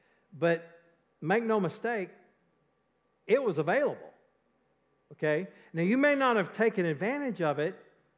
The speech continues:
but it's available. All people matter to God. I want you to notice what Jesus said. The fruit that they harvest is people brought to eternal life. Can I just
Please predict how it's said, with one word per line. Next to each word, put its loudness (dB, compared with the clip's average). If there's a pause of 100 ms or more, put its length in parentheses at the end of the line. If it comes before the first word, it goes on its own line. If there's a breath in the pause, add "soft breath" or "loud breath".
(380)
but -2
it's -8
available. -8 (1080 soft breath)
All 0 (360)
people -4 (400)
matter -4 (260)
to -16
God. -2 (300 loud breath)
I 0
want 0
you 2
to -2
notice 0
what -4
Jesus -6
said. -2
The -6
fruit -6
that -8
they -2
harvest -4
is -12
people -4 (580)
brought -2
to -4
eternal -6
life. -6 (600 soft breath)
Can 2
I 2
just -2